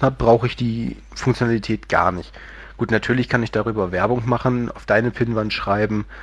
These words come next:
"Hey, ich hab mir ganz toll jetzt die Freunde-Map angeguckt, komm doch auch und klick hier hin und guck dir deine Freunde-Map an." Damit würde ich natürlich so einen gewissen sozialen Aspekt nutzen,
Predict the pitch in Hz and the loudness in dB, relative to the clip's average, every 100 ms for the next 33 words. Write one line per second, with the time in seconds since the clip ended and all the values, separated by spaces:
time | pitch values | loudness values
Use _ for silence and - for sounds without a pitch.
0 | - - - 180 190 143 - 147 139 123 | -16 -8 0 4 4 2 0 2 4 6
1 | 156 175 - 143 147 139 127 127 - 120 | 4 2 2 4 4 4 4 2 0 -2
2 | 120 120 123 - - - 135 175 185 170 | -2 0 -2 -4 -8 -2 2 2 2 2
3 | 165 160 156 147 143 156 - - - 160 | 0 -2 -2 0 0 -2 -8 -6 -2 0
4 | 156 147 - 143 - - - - - - | 0 -2 0 -2 -2 -14 -14 -14 -16 -8
5 | - 170 196 - - 160 170 - - - | 0 2 2 0 2 2 2 0 -2 -2
6 | 185 147 - 160 - 170 147 147 151 135 | 0 0 2 0 0 2 2 2 2 2
7 | 123 131 139 107 117 120 - 101 92 85 | 2 2 4 6 6 4 0 0 0 -4
8 | - 101 - - - - - 104 104 113 | -6 -12 -14 -20 -20 -16 -4 0 2 2
9 | 113 123 113 123 120 117 - - - - | 2 2 2 2 2 0 -4 -18 -20 -20
10 | - - - - 113 120 - 123 120 107 | -20 -20 -8 -2 2 2 2 0 0 -2
11 | - 113 123 120 107 - 131 - 123 120 | -2 2 2 0 -2 -2 -2 0 0 0
12 | - 143 | 0 -6